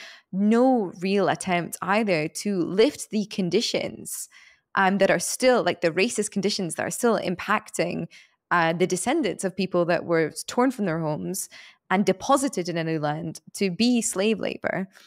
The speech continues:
these systemic injustices that are still ongoing. And so <sighs> it's so frightening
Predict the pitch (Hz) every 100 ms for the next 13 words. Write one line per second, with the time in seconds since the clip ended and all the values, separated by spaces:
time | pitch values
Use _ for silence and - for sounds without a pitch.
0 | - _ - 220 214 - 208 - 247 262
1 | 233 196 190 - 190 180 - 175 - 196
2 | 175 160 165 240 226 175 180 180 - 214
3 | 214 - - - _ _ _ _ _ _
4 | _ _ _ _ - - - - - -
5 | - _ _ _ _ _ _ _ _ _
6 | _ _ _ _ 247 240 - - 285 247
7 | - - - 240 254 - 175 170 160